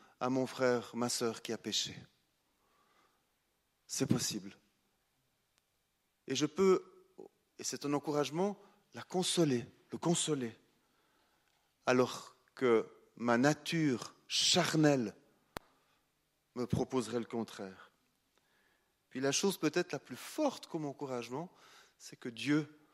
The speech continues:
m'a donné la capacité d'aimer sans retenue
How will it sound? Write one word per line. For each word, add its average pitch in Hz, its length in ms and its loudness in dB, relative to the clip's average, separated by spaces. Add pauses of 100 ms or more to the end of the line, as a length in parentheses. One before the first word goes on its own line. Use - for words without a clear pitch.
(220)
m'a 113 120 -8
donné 135 540 0 (400)
la 113 140 -6
capacité 117 920 -8 (500)
d'aimer 104 640 0 (520)
sans 131 360 2
retenue 107 680 -2